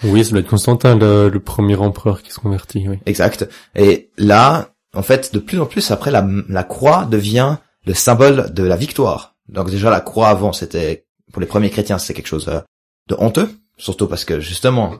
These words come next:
Speaker 2: il y a toujours encore le contexte de la crucifixion. La crucifixion n'est pas quelque chose de beau. Et après, du coup, la crucifixion n'est plus acceptée et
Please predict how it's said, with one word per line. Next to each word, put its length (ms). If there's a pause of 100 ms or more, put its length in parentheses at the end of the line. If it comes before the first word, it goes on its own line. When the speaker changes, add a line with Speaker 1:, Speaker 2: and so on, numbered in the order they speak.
Speaker 2:
il 140
y 60
a 40
toujours 200
encore 120
le 60
contexte 380
de 60
la 140
crucifixion. 680 (420)
La 80
crucifixion 480
n'est 80
pas 100
quelque 100
chose 160
de 80
beau. 200 (440)
Et 320 (400)
après, 340
du 120
coup, 160
la 120
crucifixion 680
n'est 340 (400)
plus 120
acceptée 680 (260)
et 440